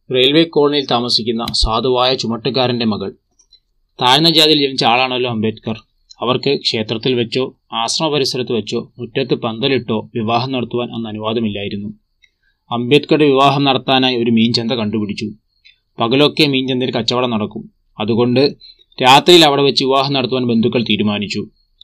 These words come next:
വിവാഹ ദിവസം രാത്രിയിൽ വരനും കൂട്ടരും നേരത്തെ എത്തി ചന്തയുടെ ഒരു മൂലയിൽ ഇരിപ്പുറപ്പിച്ചു. കുറെ കഴിഞ്ഞ് വധുവും കൂട്ടരും എത്തിച്ചേർന്നു. ചന്തയിൽ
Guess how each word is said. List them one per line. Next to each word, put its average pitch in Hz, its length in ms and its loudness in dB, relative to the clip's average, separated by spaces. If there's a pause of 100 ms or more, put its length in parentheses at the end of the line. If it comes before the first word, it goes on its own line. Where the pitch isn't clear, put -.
(120)
വിവാഹ 123 320 0
ദിവസം 139 420 0
രാത്രിയിൽ 127 500 2
വരനും 120 420 0
കൂട്ടരും 123 320 2
നേരത്തെ 110 360 0
എത്തി 117 400 -2 (560)
ചന്തയുടെ 143 460 4
ഒരു 156 100 6
മൂലയിൽ 135 300 2
ഇരിപ്പുറപ്പിച്ചു. 113 640 -2 (640)
കുറെ 135 400 4
കഴിഞ്ഞ് 147 400 4
വധുവും 135 380 4
കൂട്ടരും 131 360 0
എത്തിച്ചേർന്നു. 110 560 0 (640)
ചന്തയിൽ 147 480 4